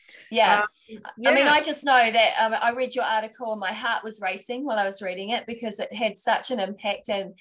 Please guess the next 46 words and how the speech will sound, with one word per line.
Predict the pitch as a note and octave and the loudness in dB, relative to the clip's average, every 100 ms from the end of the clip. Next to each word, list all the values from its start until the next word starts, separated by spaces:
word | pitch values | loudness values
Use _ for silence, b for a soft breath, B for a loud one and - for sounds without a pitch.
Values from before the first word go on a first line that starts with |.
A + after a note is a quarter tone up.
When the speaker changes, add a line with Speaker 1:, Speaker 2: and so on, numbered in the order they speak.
| b b b | b b b
Speaker 1:
I | A3+ | 0
know | A3+ A3+ | 4 4
that | A3+ B3 | 4 2
many | A3 A3 A#3 | 0 -4 -4
women | G#3+ G#3 G#3 | -4 -4 -4
around | G3 F#3+ F#3+ | -2 -2 -2
the | G3 | -6
world, | F#3+ F#3+ F#3+ | -4 -4 -2
and, | F#3+ F#3+ - | -6 -6 -2
uh, | A3+ | 2
obviously | C4+ C#4+ D4 C4 B3+ _ | 4 2 -2 -6 -8 _
this | G3 B3 B3 | -2 -2 0
was | C4 A#3+ - - | 0 0 -6 -6
New | A#3 | -4
Zealand-centric | G#3+ A3+ G#3 G#3+ G#3 - G3+ - | 0 2 0 -2 -8 -8 -8 -4
article, | F#3 G3+ G3+ A#3+ | -2 -4 -6 -4
but | A3+ G3+ - | 2 2 2
I, | F#3+ F#3 F#3 | 0 2 0
um, | F3+ F3+ F#3+ _ B B B B | -2 -4 -16 _ B B B B
have | A#3+ G3+ G3 - _ | -2 -2 -4 -16 _
quite | _ A3+ G#3 G#3 | _ 0 2 2
a | |
few | G#3 A#3 G3 | -2 -8 -4
women | F#3+ G3 G3 | -4 -4 -2
overseas, | F#3+ F#3+ G3+ - G3 G3 | -2 -2 -4 -8 -8 -4
and | F#3 G3+ B B - | -4 -4 B B -4
I | |
know | G#3 G#3+ G#3 | 2 4 4
that | - | 0
the, | A3 G3+ G3 | -4 -4 0
uh, | - - | 0 0
uh, | F#3+ F#3+ | -2 -2
Australian | G3+ - - C4 D#4+ D4+ A#3+ | -2 -4 2 4 4 2 0
listeners | A3 G#3+ A#3 G#3+ | -2 -6 -10 -10
will | A3 | -10
be | G#3 | -8
really | G3 G3+ A3 | -4 -4 -2
happy | G#3+ G#3+ | -4 -6
to | G#3+ G#3+ | -8 -6
know | F#3 F#3 C#4 | 0 2 4
that | D#4 | 4
they | - | 2
<laughs> | |
can | A#4+ D4+ | 4 2
get | - G4 | 2 0
testosterone, | - B3+ - A3+ A#3 A#3 G3+ G3+ C#4 | 0 -2 2 0 0 0 2 2 0